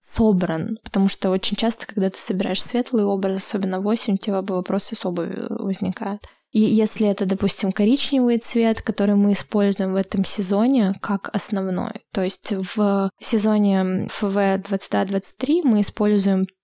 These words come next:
три дополнительных цвета. Это синий, коричневый и розовый. Я имею в виду там к черному и к белому, если в дополнение.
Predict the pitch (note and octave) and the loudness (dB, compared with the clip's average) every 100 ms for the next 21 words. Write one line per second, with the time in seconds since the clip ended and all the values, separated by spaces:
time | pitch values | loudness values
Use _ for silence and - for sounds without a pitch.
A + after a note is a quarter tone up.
0 | - A3+ A3 G3 - G3 F#3+ - G3 - | -2 2 2 2 2 2 0 0 0 0
1 | - D4+ - A#3+ - G3+ - D4 E4 E4 | -2 -2 0 -2 0 -2 0 2 2 2
2 | - G#3 G#3+ - - A#3+ A3+ A3 - G#3 | 0 2 2 0 0 2 2 0 0 0
3 | G3+ - G3 F#3 F#3 F3+ G#3+ B3 _ - | 2 0 0 0 -2 -4 -6 -8 _ -4
4 | G#3 G3 F#3+ F#3+ F#3 F#3 F#3 F#3 - G3+ | 0 2 2 0 -2 -2 -4 -4 -4 -2
5 | F#3+ F#3 F#3 F#3 - G3 F#3+ F3+ F3+ F3 | -2 0 -2 -4 -4 -2 0 -2 -2 -2
6 | F3+ F3+ F3 F3+ G#3 - F#3+ - G3+ F#3 | -2 -2 -2 -2 -2 0 -2 -2 -4 -4
7 | F#3 F#3+ F#3 F#3 F#3+ | -2 0 0 -2 -4